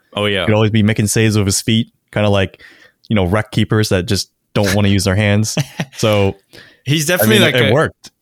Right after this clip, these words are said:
Speaker 1: Yeah, he, he, um, and he, I know for a lot of the saves he did make, I know a lot of goalkeepers are like, "Yeah, he uses, like, his, his, like, non-dominant hand to make the save," which is so weird.
Speaker 2: Hmm.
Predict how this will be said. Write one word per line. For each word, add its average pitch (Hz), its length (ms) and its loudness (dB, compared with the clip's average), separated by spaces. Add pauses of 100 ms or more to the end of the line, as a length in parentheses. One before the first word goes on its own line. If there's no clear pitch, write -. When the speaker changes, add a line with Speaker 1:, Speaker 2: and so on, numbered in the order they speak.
Speaker 1:
Yeah, 123 340 -2
he, 156 320 -2
he, 180 260 2
um, 123 360 0
and 131 140 0
he, 151 260 -2
I 135 160 -2
know 185 160 -2
for 180 140 -4
a 156 40 0
lot 127 180 -2
of 143 100 -2
the 117 100 -2
saves 131 340 0
he 123 100 -2
did 120 220 -2
make, 113 220 -4
I 110 40 -4
know 120 160 -2
a 131 40 -2
lot 117 180 -2
of 110 100 -6
goalkeepers 113 500 -4
are 104 40 -2
like, 101 180 -2
"Yeah, 113 120 -4
he 113 100 -6
uses, 113 320 -4
like, 117 140 -2
his, 101 180 -4 (260)
his, 110 220 -2
like, 101 160 -4
non-dominant 104 640 -4
hand 101 240 -6
to 92 60 -6
make 95 200 -8
the 101 80 -6
save," 98 340 -4
which 95 140 -8
is - 60 -6
so 104 180 -4
weird. 90 440 -4 (800)
Speaker 2:
Hmm. 90 240 -2